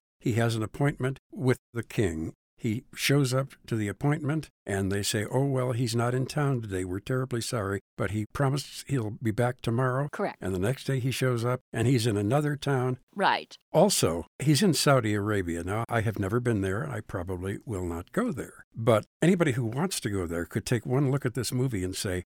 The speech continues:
Speaker 1: "Why on God's green earth would anybody ever want to go to Saudi Arabia?"
Speaker 2: Well, a lot of people apparently like it there <laughs> because it's one of the wealthiest countries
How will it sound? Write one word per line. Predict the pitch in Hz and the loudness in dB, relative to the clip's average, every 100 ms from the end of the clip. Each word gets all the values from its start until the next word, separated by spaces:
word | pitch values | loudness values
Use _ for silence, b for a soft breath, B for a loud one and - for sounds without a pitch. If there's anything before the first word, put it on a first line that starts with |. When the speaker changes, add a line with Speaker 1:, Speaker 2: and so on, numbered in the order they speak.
| - | -12
Speaker 1:
"Why | - 139 190 185 202 - - | -6 0 2 0 -2 -6 -6
on | 101 101 | -4 -4
God's | 98 147 190 139 | -2 0 -2 -6
green | - 139 139 135 - | -4 0 2 0 2
earth | 196 113 - - - | 4 4 0 -10 -4
would | 120 - | -2 4
anybody | 170 147 107 107 - - | 4 6 4 2 0 4
ever | 143 143 | 6 6
want | 123 110 | 4 2
to | 110 | 2
go | 98 90 | 2 0
to | 90 | 0
Saudi | - 98 82 78 | -4 -4 -4 -4
Arabia?" | 80 170 156 - - - | -4 -4 -6 -10 -14 -12
Speaker 2:
Well, | 269 254 202 214 233 _ | -4 2 2 2 -2 _
a | 190 | -6
lot | 208 208 214 | 2 4 4
of | |
people | - 190 185 | 0 -4 -4
apparently | 175 - 196 - 196 170 180 _ | -6 -4 -4 -4 -6 -8 -8 _
like | 185 156 190 311 | -14 4 6 6
it | 190 - | 2 -2
there | 160 - 294 - | 0 6 4 4
<laughs> | - | -4
because | 202 - 196 220 | -2 -2 -2 -2
it's | 190 - - | -8 -8 -6
one | 190 190 | -4 -4
of | 208 | -4
the | 185 | -2
wealthiest | 175 185 208 180 - - | -2 -2 -6 -8 -8 -4
countries | 180 - 180 185 - | -4 -4 -8 -8 -12